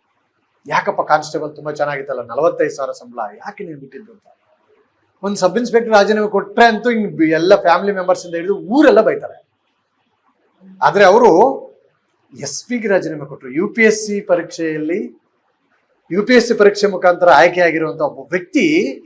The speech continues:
ಎಸ್ ಪಿ, ಇಡೀ ಜಿಲ್ಲೆಯ ಸಮಸ್ತ ಆಡಳಿತವನ್ನು ತಗೊಂಡಿರ್ತಾರೆ. ಅಂಥ ಒಂದು ಎಸ್ ಪಿ ಹುದ್ದೆಗೆ ರಾಜೀನಾಮೆ ಕೊಟ್ಟು ಇವತ್ತು ಬೇರೆ, ಬೇರೆ ಒಂದು ರಂಗಕ್ಕೆ ಕೆಲಸ ಮಾಡ್ತಾ ಇದ್ದಾರೆ ಅಂತ ಅಂದಾಗ ಅವರ ಧೈರ್ಯ, ಅವರ ಸಾಹಸ ಎಷ್ಟಿರ್ಬೇಕು?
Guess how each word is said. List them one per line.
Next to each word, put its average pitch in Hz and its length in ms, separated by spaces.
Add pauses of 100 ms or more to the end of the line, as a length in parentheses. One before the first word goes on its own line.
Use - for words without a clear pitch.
ಎಸ್ - 180
ಪಿ, 202 480 (440)
ಇಡೀ 196 240
ಜಿಲ್ಲೆಯ 233 360
ಸಮಸ್ತ 220 460
ಆಡಳಿತವನ್ನು 202 540
ತಗೊಂಡಿರ್ತಾರೆ. 165 880 (460)
ಅಂಥ 175 260 (280)
ಒಂದು 165 240
ಎಸ್ 135 380
ಪಿ 190 380
ಹುದ್ದೆಗೆ 160 500
ರಾಜೀನಾಮೆ 170 440
ಕೊಟ್ಟು 170 560 (340)
ಇವತ್ತು 185 320
ಬೇರೆ, 185 640 (320)
ಬೇರೆ 185 180
ಒಂದು 175 200
ರಂಗಕ್ಕೆ 165 360
ಕೆಲಸ 143 260
ಮಾಡ್ತಾ 139 260
ಇದ್ದಾರೆ 135 180
ಅಂತ 127 160
ಅಂದಾಗ 165 300 (560)
ಅವರ 135 200
ಧೈರ್ಯ, 165 440
ಅವರ 151 220
ಸಾಹಸ 151 500
ಎಷ್ಟಿರ್ಬೇಕು? - 640